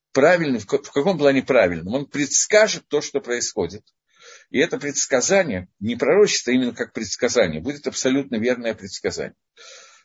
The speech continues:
Но разница очень большая. Разница как бы совершенно разные вещи просто происходят.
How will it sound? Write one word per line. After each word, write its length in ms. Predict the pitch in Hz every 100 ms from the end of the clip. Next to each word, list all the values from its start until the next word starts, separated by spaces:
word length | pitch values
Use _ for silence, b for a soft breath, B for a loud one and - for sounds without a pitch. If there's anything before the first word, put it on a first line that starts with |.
| -
Но 120 | 123
разница 1200 | 185 247 233 214 - 180 165 151 143 135 131 139 -
очень 280 | 156 170 175
большая. 560 | 160 156 - 92 78 - _ _ 98
Разница 480 | 123 160 147 - -
как 220 | 120 110
бы 260 | 101 101 - B B B
совершенно 560 | - 123 117 160 139 127
разные 400 | 131 120 110 127
вещи 340 | 139 - -
просто 340 | - 73 - -
происходят. 600 | 95 92 - 104 85